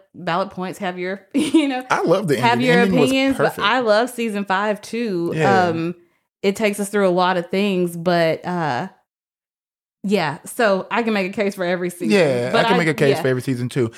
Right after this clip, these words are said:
Speaker 2: I think with season one, I was so focused on, like, I needed to, like, pay attention, pay attention, so I didn't mess the <laughs> podcast up,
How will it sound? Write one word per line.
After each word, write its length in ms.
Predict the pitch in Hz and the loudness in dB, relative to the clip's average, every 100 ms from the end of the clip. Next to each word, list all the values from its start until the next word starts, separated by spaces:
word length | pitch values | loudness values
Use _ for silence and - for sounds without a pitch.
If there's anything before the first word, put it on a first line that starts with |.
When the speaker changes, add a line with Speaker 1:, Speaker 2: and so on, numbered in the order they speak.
| - - | -14 -2
Speaker 2:
I 100 | 165 | 0
think 200 | 214 240 | 0 2
with 120 | 180 | 0
season 520 | - 190 165 147 127 | 0 -2 0 0 0
one, 340 | 143 156 185 208 _ _ - | 2 2 0 -2 _ _ 2
I 80 | 156 | 2
was 140 | 151 | 4
so 160 | 156 170 | 2 0
focused 440 | 170 160 170 160 | 2 0 0 0
on, 220 | 160 160 | 0 0
like, 240 | 151 131 - | 0 -2 -4
I 140 | 139 147 | -6 -4
needed 260 | 151 151 143 | -2 -2 0
to, 160 | 139 | 0
like, 260 | 135 113 - _ | 0 -4 -8 _
pay 200 | - 165 | -4 -2
attention, 320 | 160 175 156 156 | 0 0 0 0
pay 140 | 170 | 0
attention, 600 | 143 - 175 202 214 214 - _ _ | 0 -2 -2 0 0 0 -4 _ _
so 180 | - 143 | -2 0
I 140 | 139 | 2
didn't 160 | 156 143 | 2 2
mess 180 | 139 151 | 0 0
the 120 | 123 | -4
<laughs> 0 | |
podcast 720 | - 120 196 208 180 208 196 | 0 0 2 2 2 2 2
up, 280 | - - - | 0 0 -2